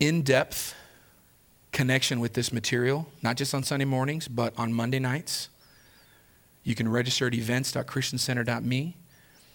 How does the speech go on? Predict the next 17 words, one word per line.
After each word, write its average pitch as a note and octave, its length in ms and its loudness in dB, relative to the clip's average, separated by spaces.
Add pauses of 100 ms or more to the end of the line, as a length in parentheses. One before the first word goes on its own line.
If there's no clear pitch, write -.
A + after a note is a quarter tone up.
(240)
There's A2+ 200 2
a A2 60 -4
price B2+ 520 2
for - 120 -2
the A2 80 -2
books C3+ 440 0
and A#2+ 80 -2
the G#2+ 40 -2
materials, C#3+ 540 0
but A#2 160 -2
I - 20 0
encourage B2 540 -4
you B2+ 80 -2
to C3 100 -6
get A#2+ 380 -4
in B2+ 160 0
it - 320 -4